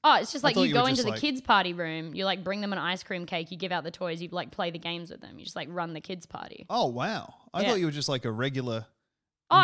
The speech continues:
Speaker 1: was
Speaker 2: employee,
Speaker 1: sometimes,
Speaker 2: but there
Speaker 1: but,
Speaker 2: you
Speaker 1: like,
Speaker 2: are.
Speaker 1: I would do the parties and shit 'cause they just had people who were like, "Oh, you're the one that does the parties."
Speaker 2: Yeah, right.
Speaker 1: Yeah. And then, um,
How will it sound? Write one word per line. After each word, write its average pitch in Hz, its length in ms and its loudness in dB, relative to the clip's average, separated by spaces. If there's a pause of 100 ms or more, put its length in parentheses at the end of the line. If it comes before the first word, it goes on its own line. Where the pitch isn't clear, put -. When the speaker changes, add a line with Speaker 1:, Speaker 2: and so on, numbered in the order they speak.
Speaker 1:
was 330 260 8
Speaker 2:
employee, 285 60 6
Speaker 1:
sometimes, 220 420 6
Speaker 2:
but 202 60 4
there - 20 8
Speaker 1:
but, 196 80 8
Speaker 2:
you 202 40 4
Speaker 1:
like, 208 140 8
Speaker 2:
are. 202 60 4
Speaker 1:
I 202 340 2
would 202 160 -4
do 214 140 0
the 180 80 -6
parties 175 420 -4
and 160 140 -10
shit - 240 -8
'cause 180 80 -16
they 160 160 -6
just 165 140 -10
had 170 260 -2
people 175 280 -6
who 175 120 -6
were 160 80 -8
like, 156 180 -6
"Oh, 165 60 -2
you're 165 180 -4
the 175 60 -6
one 165 140 -6
that 143 100 -12
does 165 160 -8
the 170 100 -8
parties." 170 560 -8
Speaker 2:
Yeah, 123 140 -4
right. 117 240 -4 (180)
Speaker 1:
Yeah. 165 140 -8 (720)
And 226 120 2
then, 214 320 2
um, 180 440 0